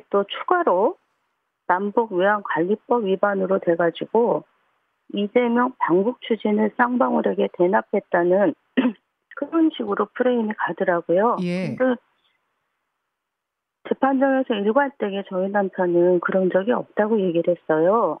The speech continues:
Speaker 2: 음.
Speaker 1: 그래서 저도 이제 그렇게 알고서 계속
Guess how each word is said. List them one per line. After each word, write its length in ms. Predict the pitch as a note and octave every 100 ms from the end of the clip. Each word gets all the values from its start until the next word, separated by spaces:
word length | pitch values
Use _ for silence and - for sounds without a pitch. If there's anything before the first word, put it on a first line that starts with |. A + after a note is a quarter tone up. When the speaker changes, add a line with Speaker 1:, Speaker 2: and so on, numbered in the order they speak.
| -
Speaker 2:
음. 460 | F3+ E3+ D#3 D#3 F3+
Speaker 1:
그래서 280 | - A3 G#3
저도 520 | - A3 A#3 A3 F#3
이제 340 | F3+ - F#3+ F3 _ _ _ _ _
그렇게 640 | - G3 F#3+ - G#3+ A3 A3 _ -
알고서 680 | E3 F#3+ G3 G#3 G#3 G#3 A#3+ _ _ _
계속 320 | - G3 G3